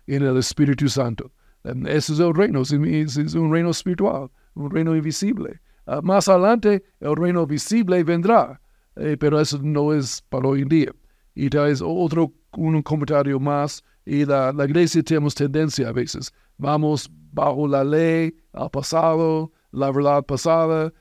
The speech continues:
y tratamos de agra-, agradar a Dios por obras muertas,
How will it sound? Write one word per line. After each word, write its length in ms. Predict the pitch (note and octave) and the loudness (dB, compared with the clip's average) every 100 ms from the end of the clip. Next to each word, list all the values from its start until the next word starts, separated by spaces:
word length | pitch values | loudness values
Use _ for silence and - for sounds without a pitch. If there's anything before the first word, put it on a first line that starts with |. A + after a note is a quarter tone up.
| _ | _
y 240 | C3+ C3 | -2 -2
tratamos 580 | B2+ - C#3 D3 D3+ C#3+ | -2 0 0 0 0 0
de 60 | C#3 | 0
agra-, 380 | C#3+ C#3 C#3 C#3 - | 0 0 0 -2 -4
agradar 680 | D3+ C3+ C#3 C#3+ C#3 D3 C#3+ | -4 -4 -2 0 2 0 0
a 60 | |
Dios 340 | C3+ C#3+ D3+ - | 0 0 -2 -4
por 160 | - | -4
obras 320 | C#3+ C3 C#3 C#3+ | -2 -2 -4 -2
muertas, 640 | D3+ E3+ E3 E3+ E3 - | 0 0 2 0 0 -4